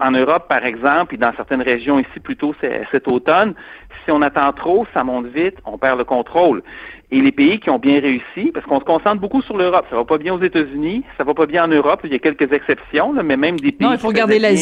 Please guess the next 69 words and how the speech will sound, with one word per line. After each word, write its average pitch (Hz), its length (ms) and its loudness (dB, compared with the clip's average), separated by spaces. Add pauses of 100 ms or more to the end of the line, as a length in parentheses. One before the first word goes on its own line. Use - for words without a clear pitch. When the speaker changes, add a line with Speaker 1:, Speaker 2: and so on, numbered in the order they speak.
(220)
Speaker 2:
l'Asie. - 120 -8
Speaker 1:
euh, 95 40 -8
au 123 80 -6
printemps. 131 300 -4
Speaker 2:
Ouais. 294 240 0 (1040)
Speaker 1:
Faut 269 140 4
regarder 202 360 0
l'Asie, 196 440 0
l'Asie 175 280 0
Pacifique. 202 480 -4
Et 151 80 2
Speaker 2:
Mais 196 80 2
Speaker 1:
là, 269 240 4
Speaker 2:
oui. 294 160 0
Speaker 1:
on 143 80 -4
se - 60 -12
fait 196 80 -2
toujours 190 240 -6
dire, 214 120 2
ah 254 140 6
oui, 262 160 2
mais 226 80 4
les 196 160 0
Chi-, - 220 -12
les 180 160 2
Chinois, 202 300 0
c'est 254 100 0
pas 202 80 0
pareil. 180 280 2
Mais 151 60 0
attends 190 140 2
un 185 80 2
peu, 175 100 0
il 160 80 0
y 139 40 2
a 135 40 2
pas 180 120 2
Speaker 2:
Non, 202 80 2
Speaker 1:
juste 247 60 2
Speaker 2:
non. 262 180 2
Speaker 1:
les 147 100 -8
Chinois, 156 320 -2
là. 131 60 -2
Il 127 60 -4
y 127 60 4
a, 127 180 2
c'est 151 80 -6
sûr, 233 120 -2
dans 190 120 2
une, 143 120 -2 (180)
dans 143 240 0
une 165 60 -2
dictature, 196 500 0
c'est 170 60 0
plus 165 120 -8
facile. 165 340 0
Mais 151 60 -2
la 135 120 0
Corée 185 240 0
du - 100 -10
Sud, 147 160 -2
c'est - 80 -6
une 147 60 -4
démocratie 156 560 -2
parlementaire. 160 680 -2
Taïwan, 160 500 0
c'est - 80 -8
une 147 60 -6
démocratie 156 600 -4